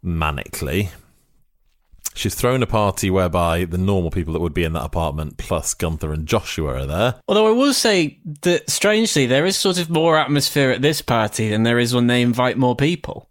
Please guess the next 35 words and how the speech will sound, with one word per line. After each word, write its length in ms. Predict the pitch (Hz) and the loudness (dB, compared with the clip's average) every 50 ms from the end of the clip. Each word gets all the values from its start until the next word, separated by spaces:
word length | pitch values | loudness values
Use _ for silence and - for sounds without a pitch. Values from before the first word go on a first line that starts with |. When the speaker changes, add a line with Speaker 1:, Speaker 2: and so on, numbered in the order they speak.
| _ - - | _ -2 2
Speaker 1:
Oh, 100 | 165 170 | 2 4
yeah. 240 | 160 170 220 220 113 | 4 4 4 4 4
I 60 | 104 | 2
mean, 400 | 110 110 107 104 101 101 98 92 - _ - | 2 2 2 2 2 0 -2 -4 -8 _ -6
compared 300 | - - 107 127 127 123 - | -2 -2 0 2 2 2 2
to, 120 | - 101 | 0 -2
say, 200 | - - 110 101 | 0 2 2 4
last 260 | 95 127 131 - - | 4 2 0 0 -2
week's 300 | - 82 92 113 101 - | -2 0 0 0 -2 -4
Phoebe's 320 | - - 113 104 92 98 82 | -2 0 0 0 2 0 0
bachelorette 520 | 80 - 82 - - 98 98 117 98 - | 0 -2 -2 -2 -2 0 0 0 0 0
party, 440 | - 82 73 69 - - 123 - - - - - - | -2 -4 -4 -4 -2 0 0 0 -2 -4 -16 -10 -4
this 180 | - 127 120 - | -4 -2 -2 0
felt 160 | - 113 95 | 0 0 2
more 240 | 110 110 101 98 101 | 2 2 2 2 2
like 200 | 101 101 98 - | 2 0 0 -2
a 40 | 110 | -2
party, 460 | - 143 156 170 147 113 - - 90 | 0 0 2 2 0 -2 -2 -4 -2
didn't 240 | 110 127 113 90 76 | -2 -2 -2 -4 -6
it? 120 | 67 - - - _ _ - - _ - | -6 -8 -10 -16 _ _ -20 -20 _ -8
Speaker 2:
Yeah. 360 | 143 143 135 135 131 113 - - - _ _ _ - - | -4 -2 0 0 0 -2 -4 -8 -12 _ _ _ -6 -2
Speaker 1:
I 40 | 160 | 0
mean, 100 | 196 202 | 0 0
she's 200 | 202 - 196 175 | 0 0 -2 -2
just 200 | - - 220 - | 0 -2 -2 0
left 200 | 202 185 123 - | 2 0 0 0
Joshua 320 | - 131 113 - - 104 90 | -2 -2 -2 -2 -2 -4 -4
standing 340 | - - 107 95 95 95 92 | -2 0 -2 0 0 0 -2
in 60 | 85 | -2
the 80 | 87 | -4
corner 480 | - - - 151 170 165 135 95 76 65 | -4 -2 0 2 2 2 2 0 -2 -2
at 60 | 65 67 | -2 0
one 200 | 95 101 98 87 | 0 0 0 -2
point, 340 | - - 69 67 65 90 | -4 -4 -6 -6 -4 -4
but 220 | 90 101 - - | -2 -2 -2 -4